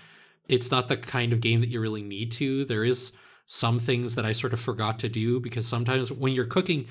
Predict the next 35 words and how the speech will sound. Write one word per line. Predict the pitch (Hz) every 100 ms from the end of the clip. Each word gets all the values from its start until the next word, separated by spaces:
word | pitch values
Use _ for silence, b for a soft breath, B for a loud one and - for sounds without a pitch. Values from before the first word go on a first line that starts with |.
| B B -
you | 135
can | 131
press | 113 123 117
Y | 113 101 95 113 143 180 - _ _ _ _ _ _ _ _ _ -
and | 123 120 117 107 - B B B
you | 139 120
get, | 120 120
like, | 120 117
a |
little | 113 117 113 110
pop-up | - 117 117 117 117
of, | 104 101 - b b b b
"I'm | 117
having | 110 123 113
trouble | 110 165 147 131
with | 127 135
it," | -
and | 117 110
then | 107
it'll | 107 107 101
repeat | 101 117 117
the | 110
instructions | 101 - 120 120 131 127
for | - 127
you. | 131 143 143 B B B -
There's | 120
also | 127 151 180
a | 143
little | 139 135 123
information | 131 127 - 127 110 113 - 131 120
blurb | 123 120 123 113
on | 107 104
what | 107 117
the | 117
dish | 98 107 110 - - -